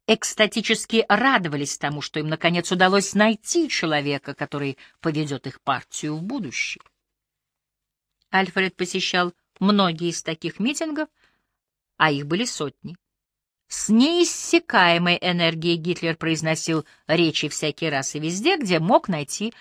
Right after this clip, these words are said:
аудиторию. На углах людных бульваров, в битком набитых трамваях, а в основном в пивных.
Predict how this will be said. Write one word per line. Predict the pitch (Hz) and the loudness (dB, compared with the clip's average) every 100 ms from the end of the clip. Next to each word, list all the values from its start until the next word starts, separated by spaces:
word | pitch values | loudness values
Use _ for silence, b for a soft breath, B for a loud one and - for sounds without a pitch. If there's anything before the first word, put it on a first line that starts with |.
| b | b
аудиторию. | - 180 151 147 - 131 131 135 B B B | 0 0 0 -6 -6 -8 -6 -8 B B B
На | 175 208 | 2 6
углах | 208 196 190 175 | 6 6 6 4
людных | 170 151 143 131 | 0 -4 -4 -6
бульваров, | 135 131 165 226 240 _ _ _ _ _ _ - | -6 2 6 6 2 _ _ _ _ _ _ -6
в | 175 | 0
битком | 190 262 - 339 | 2 2 6 6
набитых | 220 185 190 175 | 6 6 2 0
трамваях, | - 165 160 156 202 277 294 - _ _ _ _ _ _ - | 2 4 4 6 6 6 0 -10 _ _ _ _ _ _ -10
а | |
в | 147 | -6
основном | - 151 143 175 | -4 -4 -2 -4
в | - | -4
пивных. | - 285 190 175 - | -6 -2 -2 -4 -14